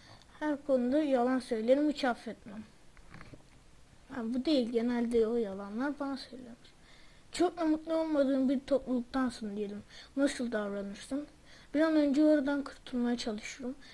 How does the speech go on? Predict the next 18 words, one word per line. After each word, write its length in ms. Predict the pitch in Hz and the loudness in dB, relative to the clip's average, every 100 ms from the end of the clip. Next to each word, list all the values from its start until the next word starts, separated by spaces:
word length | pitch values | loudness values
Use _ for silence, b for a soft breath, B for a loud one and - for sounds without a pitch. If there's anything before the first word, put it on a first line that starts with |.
| B - | B -4
Kendi 440 | 262 262 269 285 - - - | 0 2 2 0 -4 -16 0
köşeme 560 | 254 - 254 247 247 - B B B - | 0 2 0 2 -2 -6 B B B -8
çekilirim. 720 | 214 - - 208 254 302 311 - | -6 -6 -8 -2 0 0 -6 -4
İnsanlar 600 | 254 240 269 277 285 247 | -2 -2 -2 -2 -2 -2
diyalog 420 | 254 262 262 277 | 2 2 2 0
kurmaya 360 | - 254 233 233 | -2 -2 -2 -4
çalışıp, 540 | 247 226 220 262 285 | -4 -4 -4 -6 -4
insanlarla 640 | 226 - 240 240 247 233 220 | -8 -6 -6 -2 -2 -2 -2
diyalog, 260 | 233 240 - B B B B B | -2 -4 -6 B B B B B
diyalog 520 | 247 254 254 330 330 - | 2 4 8 6 4 0
kurmaya 360 | 269 247 233 | -2 0 0
çalışıp 540 | 226 220 226 - 311 262 | -2 -6 -6 -6 -6 -2
gözlem 600 | 262 233 240 240 220 220 B B - | 0 0 -2 -4 -6 -8 B B -14
yaparım. 380 | 220 - 233 311 349 | -10 -4 -2 -2 -2
Orayı 300 | 262 262 277 | 2 2 2
sevmeye 440 | - 254 233 233 | 2 0 2 -4
çalışırım. 580 | 220 196 185 - - 214 - - - - b b b b b b - - - | -6 -8 -8 -10 -14 -16 -18 -20 -20 -20 b b b b b b -20 -20 -12
Ee, 280 | 220 214 | -10 -8